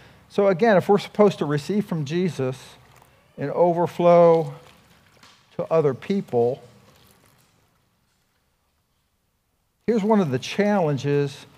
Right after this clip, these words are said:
that I think our human nature can get into is, but what happens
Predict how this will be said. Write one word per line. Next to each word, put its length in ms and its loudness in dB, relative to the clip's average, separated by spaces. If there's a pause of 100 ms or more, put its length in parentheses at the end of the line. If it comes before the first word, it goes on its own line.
(540)
that 380 4
I 100 0
think 300 -4
our 340 -2
human 320 -2
nature 380 0
can 160 -4
get 160 0
into 480 -2 (1400)
is, 500 4 (420)
but 120 -4
what 180 2
happens 640 4